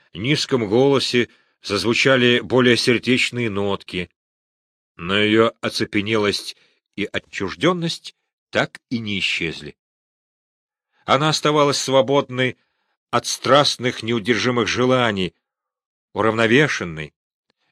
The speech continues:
без особенно сильных чувств. Она увидела, что ребёнок, девочка,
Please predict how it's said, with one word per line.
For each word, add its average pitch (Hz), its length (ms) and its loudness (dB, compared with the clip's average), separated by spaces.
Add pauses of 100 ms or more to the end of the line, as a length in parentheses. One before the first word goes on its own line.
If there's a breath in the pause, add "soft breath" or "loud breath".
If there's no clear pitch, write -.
без 117 280 0
особенно 135 680 -2
сильных 113 440 -4
чувств. - 440 -10 (1700)
Она 220 280 2
увидела, 214 720 2 (260)
что 165 420 4
ребёнок, 156 760 0 (520 soft breath)
девочка, 151 720 2